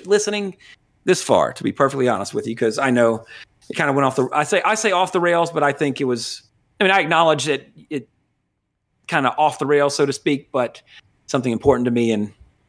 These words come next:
I just felt like, you know, wanted to get it off my chest somewhere, and this podcast is a place for me to get things off my chest, whether it be the ludicrousness of an eighties movie, the acting of a person, or the pretentiousness of an actor in a modern film. All sorts of things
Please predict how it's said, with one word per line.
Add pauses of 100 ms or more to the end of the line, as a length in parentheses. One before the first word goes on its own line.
(160)
I
just
felt
like,
you
know, (440)
wanted
to
get
it
off
my
chest
somewhere,
and (360)
this
podcast
is
a
place
for
me
to
get
things
off
my
chest,
whether
it
be (340)
the
ludicrousness
of
an
eighties
movie, (320)
the
acting
of
a
person,
or
the
pretentiousness (360)
of
an
actor
in
a
modern
film. (360)
All
sorts
of
things